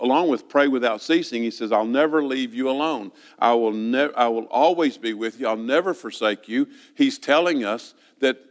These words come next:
we'll never have a moment in any week, in any hour, in any second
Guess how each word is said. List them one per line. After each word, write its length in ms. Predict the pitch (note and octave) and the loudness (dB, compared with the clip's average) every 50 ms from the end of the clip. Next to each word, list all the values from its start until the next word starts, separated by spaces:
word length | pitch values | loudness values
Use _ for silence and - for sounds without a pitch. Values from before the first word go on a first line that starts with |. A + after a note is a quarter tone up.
| _ _ _ _ _ _ | _ _ _ _ _ _
we'll 160 | - - B2+ B2+ | 0 0 2 2
never 400 | A#2+ A#2+ B2+ C#3+ E3 F3+ E3+ C3 | 2 2 4 4 4 2 0 0
have 180 | B2+ C3 A#2+ | 0 0 0
a 80 | A#2 A2 | 0 -2
moment 640 | A2 A#2+ C3+ E3 E3 C#3 B2 C3 B2+ - - - _ _ _ _ _ _ _ _ | -2 0 0 0 0 0 -2 -4 -8 -12 -20 -20 _ _ _ _ _ _ _ _
in 180 | - A#2+ B2+ C3+ | -2 -2 -2 0
any 340 | C3+ D#3+ E3+ G3 G#3+ G#3 F3+ | 2 2 2 2 2 2 0
week, 480 | C#3+ A2+ A2 A2 A#2+ C#3 C3 - - - | 0 0 0 0 0 0 -2 -4 -6 -6
in 120 | A#2+ A#2+ | -4 -2
any 360 | A#2+ C#3 D#3+ F#3 F#3+ F3 - | 0 0 2 2 2 -2 -2
hour, 420 | - G#2 A2 A2 G#2+ A2 B2 C3 A#2 | -2 0 0 2 2 2 2 0 0
in 220 | A#2 A2+ A2+ A2+ | -2 -4 -6 -6
any 320 | - C3+ C#3+ D#3+ F3 F3 | -4 -2 0 0 0 -2
second 580 | D3+ - - - D3+ C#3 A#2+ - - C3 C3 | -6 -6 -4 0 2 2 2 0 -4 -10 -10